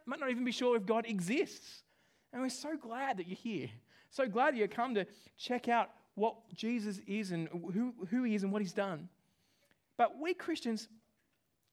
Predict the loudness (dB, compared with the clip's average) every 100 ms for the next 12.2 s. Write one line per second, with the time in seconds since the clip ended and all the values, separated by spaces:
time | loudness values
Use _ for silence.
0 | _ _ -4 0 0 -2 0 0 0 -2
1 | -2 -2 0 0 2 0 -2 -6 -2 -2
2 | -2 -4 -6 -6 -4 -4 -4 -2 -2 -4
3 | -6 -6 -6 -8 _ _ _ -6 -2 0
4 | 0 -2 -2 -6 -10 -2 0 0 -2 -6
5 | -6 -6 -4 -2 -2 0 2 2 0 -2
6 | 0 0 0 -2 -2 -6 -6 -6 -8 _
7 | _ _ _ _ _ _ _ _ _ _
8 | -8 -4 -4 -4 -2 -2 -2 -4 -6 -4
9 | -4 -4 -6 0 2 2 -2 -2 -4 -4
10 | -6 0 4 4 4 0 0 2 0 0
11 | -2 -2 -2 0 0 0 0 2 2 2
12 | -4